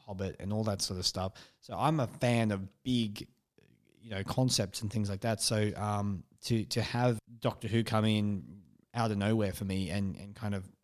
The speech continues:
deliver that level of fan service without, you know, pandering was really cool.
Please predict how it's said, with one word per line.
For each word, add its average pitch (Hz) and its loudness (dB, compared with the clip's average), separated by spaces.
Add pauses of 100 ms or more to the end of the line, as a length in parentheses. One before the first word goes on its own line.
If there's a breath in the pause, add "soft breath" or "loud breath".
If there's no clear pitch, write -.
(180)
deliver 107 2
that 98 2
level 104 2
of 95 0
fan 107 0
service 113 2
without, 113 2 (680 soft breath)
you 127 -6
know, 104 2
pandering 113 4 (680)
was 113 -4
really 101 0
cool. 90 -8